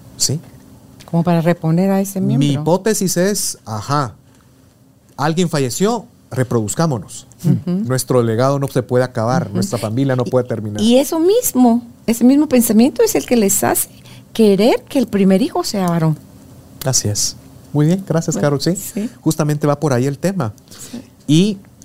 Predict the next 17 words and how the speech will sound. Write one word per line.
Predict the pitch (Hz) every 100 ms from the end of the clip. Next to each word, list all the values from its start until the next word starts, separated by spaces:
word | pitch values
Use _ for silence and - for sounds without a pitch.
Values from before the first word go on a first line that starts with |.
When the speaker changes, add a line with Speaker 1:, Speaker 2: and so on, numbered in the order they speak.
| - _ - -
Speaker 1:
por | - 127
ejemplo, | 120 131 127 165 180 - - -
Salomón | - 127 127 123
Celan | 135 180 160 143
habla | 139 151
del, | 135 113 -
del, | 117 107 104
del | 110 107
hijo | 123 151
de | 151
reemplazo | 170 170 - 123 123 185 233 - - - - - - - - - - -
cuando | 127 131 123 120 117
viene | 123 135 156 196 190 - -
y | - 131 123
estas | - 156
personas | - 117 135 135
dicen, | 143 - 156